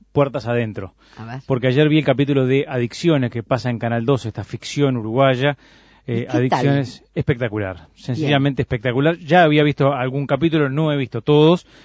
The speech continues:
Speaker 1: pero el tema de ayer fue relaciones conflictivas. Ese era el capítulo de Adicciones, eh,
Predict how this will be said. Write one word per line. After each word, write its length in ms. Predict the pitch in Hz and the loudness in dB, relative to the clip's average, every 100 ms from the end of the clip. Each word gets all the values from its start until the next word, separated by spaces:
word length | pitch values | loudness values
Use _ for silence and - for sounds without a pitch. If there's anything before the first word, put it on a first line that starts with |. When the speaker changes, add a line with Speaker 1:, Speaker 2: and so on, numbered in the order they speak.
| _ _ | _ _
Speaker 1:
pero 480 | - 156 151 139 139 - - | 2 6 6 6 2 -2 -6
el 200 | 139 120 | -6 0
tema 240 | 185 180 | 0 2
de 40 | 135 | 2
ayer 300 | 139 156 165 | 2 2 -2
fue 480 | - 143 151 170 _ | -4 2 2 2 _
relaciones 440 | - 143 127 147 139 | -4 -2 0 0 -2
conflictivas. 800 | 131 110 107 147 123 104 90 _ | -2 -6 -8 -4 -2 -2 -8 _
Ese 260 | 175 143 123 | -4 -2 -2
era 80 | 113 | -4
el 60 | |
capítulo 460 | 113 104 131 127 120 | -4 -2 0 2 2
de 80 | 110 | 0
Adicciones, 680 | 110 107 - 147 151 156 - _ - - - - - | -4 -4 2 2 2 -2 -8 _ -20 -20 -20 -18 -8
eh, 160 | 113 | -8